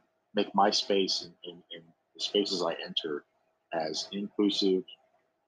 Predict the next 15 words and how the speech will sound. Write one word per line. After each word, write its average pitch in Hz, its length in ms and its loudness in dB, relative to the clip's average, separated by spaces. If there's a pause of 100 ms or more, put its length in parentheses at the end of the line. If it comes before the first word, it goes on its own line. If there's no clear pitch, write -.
and 82 140 -10 (180)
open 92 300 -4 (200)
and - 80 -20 (120)
free 82 180 -4
as 73 100 -8
possible. 78 520 -4 (320)
Um, 76 220 -6 (920)
because 113 360 4
a-, - 380 -8
at 104 140 -6
some 131 180 2
point, 104 320 2 (420)
jiu-jitsu's, 95 800 -2 (1900)
you 117 120 -4
know, 73 120 -8